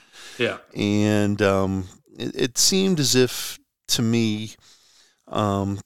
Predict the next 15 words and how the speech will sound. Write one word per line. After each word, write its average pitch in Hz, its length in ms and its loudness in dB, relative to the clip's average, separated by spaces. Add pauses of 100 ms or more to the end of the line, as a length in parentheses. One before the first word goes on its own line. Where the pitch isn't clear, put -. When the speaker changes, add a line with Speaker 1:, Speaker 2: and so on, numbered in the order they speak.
(220)
Speaker 2:
they 135 120 0
were 110 140 0
trying 123 320 0
to, 117 400 0 (680)
I, 190 120 -10 (100)
I 175 120 2
saw 143 300 4
this, 120 520 4
I 143 80 2
came 151 260 0
to 117 60 2
see 131 180 2
this 120 260 2
as, 110 320 2 (580)
um, 101 420 -4